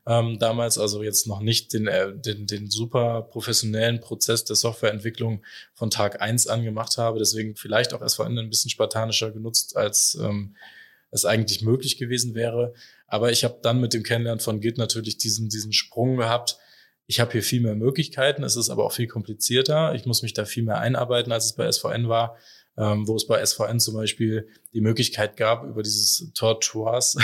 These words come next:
<laughs> Tortoise S V N, wie auch immer, ähm, dann per Rechtsklick zu sagen, ich möchte einen neuen Tag erzeugen,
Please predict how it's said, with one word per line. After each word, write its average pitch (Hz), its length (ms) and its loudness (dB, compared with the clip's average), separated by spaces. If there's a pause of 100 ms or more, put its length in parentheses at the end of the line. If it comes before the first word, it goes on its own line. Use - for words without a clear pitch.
<laughs> - 160 -6
Tortoise 123 420 4
S 113 120 2
V 107 100 4
N, 131 220 4
wie 117 120 4
auch 113 120 0
immer, 139 280 0 (440)
ähm, 117 600 2
dann 120 520 0
per 110 200 0
Rechtsklick 117 480 0
zu 113 80 0
sagen, 113 220 2
ich 101 80 -2
möchte 110 200 -2
einen 113 100 0
neuen 104 120 -4
Tag 120 220 -2
erzeugen, 123 600 0